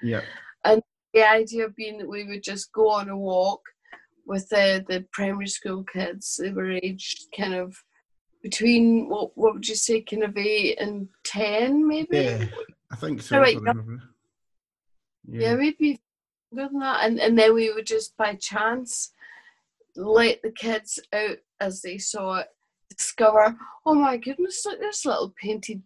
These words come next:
Speaker 2: door on the side of that tree trunk." And, "Oh, if you go around the back, oh, look, there's a washing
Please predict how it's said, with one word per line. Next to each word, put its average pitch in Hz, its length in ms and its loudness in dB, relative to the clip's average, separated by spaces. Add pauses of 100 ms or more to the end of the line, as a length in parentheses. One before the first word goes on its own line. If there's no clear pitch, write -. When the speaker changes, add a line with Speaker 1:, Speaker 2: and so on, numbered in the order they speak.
(120)
Speaker 2:
door 339 420 6
on 240 140 2
the 208 80 -4
side 190 340 -4
of 180 100 -4
that 175 240 2
tree 254 200 -6
trunk." 359 340 -6 (720)
And, 247 240 0
"Oh, - 240 0 (140)
if 233 260 -6
you 233 80 -14
go 269 120 2
around 262 260 4
the 233 60 -6
back, 233 380 4
oh, 415 60 -2
look, 494 300 4
there's 311 220 -6
a 254 60 -8
washing 320 480 -2